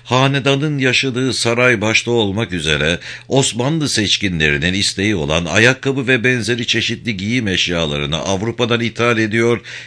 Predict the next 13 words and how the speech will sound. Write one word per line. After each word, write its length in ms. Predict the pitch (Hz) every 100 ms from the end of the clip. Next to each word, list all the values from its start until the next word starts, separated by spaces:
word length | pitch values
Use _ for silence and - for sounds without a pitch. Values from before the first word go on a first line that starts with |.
| -
yüksek 520 | 120 131 - 156 -
fiyatlarla 600 | 135 131 123 123 123 127
müşterilerinin 840 | 117 117 - 120 104 110 95 120
hizmetine 600 | 90 107 80 98 90 95
sunuyorlardı. 1040 | 92 92 85 78 78 76 76 73 65 69 71 - - - - - - - - - - - - 90
Dönemin 400 | 127 165 170 170
arabası 560 | 101 147 156 151 - 143
olan 340 | 131 127 120
çeşit 420 | - 113 147 135
çeşit 380 | - 123 123 82
rengarenk 720 | 92 127 131 123 117 113 117
faytonlardan 920 | - 107 104 104 101 98 98 80 98
alma, 540 | 92 87 85 73 76